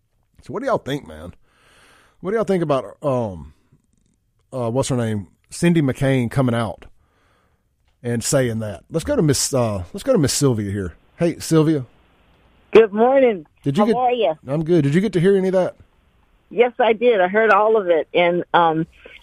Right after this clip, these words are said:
Speaker 2: I do regret voting for John McCain, but I could not. If so, I, I could not. I can't stand Obama, and there's no
Speaker 1: Mm.
Speaker 2: way I would have voted for him.
Speaker 1: Talk about pick your
Speaker 2: No.
Speaker 1: poison. <laughs>
Speaker 2: Yes, I just, oh, the thought of him even still being president makes me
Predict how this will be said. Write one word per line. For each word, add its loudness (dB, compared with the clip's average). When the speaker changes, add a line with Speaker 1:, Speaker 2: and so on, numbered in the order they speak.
Speaker 2:
I 4
do 0
regret -2
voting -6
for -14
John -6
McCain, -6
but -8
I -8
could -6
not. -2
If -10
so, 0
I, -4
I -6
could -8
not. 0
I 0
can't -2
stand -2
Obama, -2
and 0
there's -2
no 0
Speaker 1:
Mm. 0
Speaker 2:
way 4
I 2
would -4
have -10
voted -2
for -6
him. -8
Speaker 1:
Talk -2
about -2
pick -2
your 2
Speaker 2:
No. 0
Speaker 1:
poison. -2
<laughs> -14
Speaker 2:
Yes, 0
I -2
just, -10
oh, 2
the -12
thought -2
of -6
him -10
even -12
still 0
being -6
president -4
makes -4
me -10